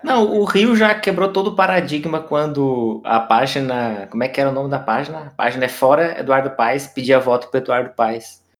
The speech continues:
<laughs> Porque, porque a, a opção,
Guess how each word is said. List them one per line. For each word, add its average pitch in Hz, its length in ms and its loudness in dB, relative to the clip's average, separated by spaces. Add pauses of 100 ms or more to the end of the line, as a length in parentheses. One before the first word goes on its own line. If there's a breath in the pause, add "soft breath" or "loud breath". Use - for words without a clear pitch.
(140)
<laughs> 127 1120 -6
Porque, 117 300 -6 (1040 loud breath)
porque 131 300 0
a, - 20 6
a 131 480 2
opção, 135 720 0